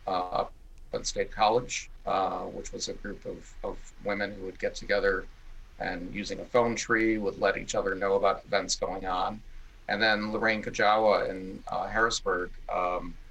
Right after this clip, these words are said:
started the Lavender Letter, which was a important publication that, uh, let, uh, women, central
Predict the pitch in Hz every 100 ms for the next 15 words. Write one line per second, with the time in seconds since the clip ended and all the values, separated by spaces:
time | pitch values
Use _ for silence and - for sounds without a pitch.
0 | - - - 104 98 95 92 98 98 95
1 | 92 95 104 95 - - - - 95 92
2 | - 87 - - - - - - 98 -
3 | 107 - 101 - - - - 107 98 -
4 | 104 98 104 101 95 90 - 180 - -
5 | - - - - - 95 95 - - 104
6 | - - - - 104 113 131 127 - -
7 | - 110 104 107 101 101 - 107 -